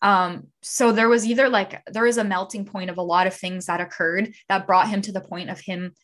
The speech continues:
attacking my arm. And after he bit me, I ran into the bathroom, as I mentioned,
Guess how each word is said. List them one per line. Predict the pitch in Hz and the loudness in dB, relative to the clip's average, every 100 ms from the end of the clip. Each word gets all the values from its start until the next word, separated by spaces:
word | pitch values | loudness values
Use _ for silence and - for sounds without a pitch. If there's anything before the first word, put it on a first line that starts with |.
| - | -16
attacking | 151 170 175 196 | -6 -4 -4 -2
my | 196 196 | 0 0
arm. | 175 170 208 247 - - - _ _ - | 0 -2 -2 -4 -8 -20 -20 _ _ -4
And | 220 | 0
after | 202 226 - 269 | 2 2 2 -2
he | 240 247 | 0 0
bit | 190 202 - | 2 0 0
me, | 185 170 226 233 _ _ _ _ - | -6 -6 -6 -8 _ _ _ _ 0
I | 202 | 2
ran | 202 202 | 4 4
into | 214 226 | 2 0
the | 214 | 2
bathroom, | 190 - 196 | 2 2 -2
as | 185 | -4
I | 185 | -4
mentioned, | 185 170 175 190 208 247 | -4 -6 -6 -4 -4 -4